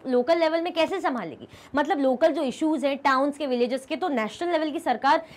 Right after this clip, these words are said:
कितना क्या देखेगी? स्टेट अफेयर्स भी देखेगी, लोकल जो मैटर्स हैं वो भी देखेगी, नेशनल लेवल की चीज़ें भी देखेगी।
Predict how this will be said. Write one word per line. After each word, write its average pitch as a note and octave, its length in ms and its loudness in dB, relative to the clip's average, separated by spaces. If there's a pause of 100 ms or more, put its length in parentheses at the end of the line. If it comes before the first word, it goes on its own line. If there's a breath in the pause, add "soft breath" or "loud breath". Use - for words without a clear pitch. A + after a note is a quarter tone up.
(140 loud breath)
कितना G4+ 280 2
क्या F4 180 4
देखेगी? A3 360 -2
स्टेट C4 300 0
अफेयर्स C4 400 -4
भी B3 80 -6
देखेगी, B3 480 -4 (300 loud breath)
लोकल B3+ 340 4
जो C4 140 -2
मैटर्स B3+ 380 -2
हैं C4+ 80 -2
वो A#3+ 120 -2
भी B3 120 -6
देखेगी, C4 340 -4
नेशनल B3 340 -2
लेवल B3+ 260 -4
की C4+ 60 -6
चीज़ें B3+ 280 -4
भी C4+ 60 -4
देखेगी। B3+ 320 -4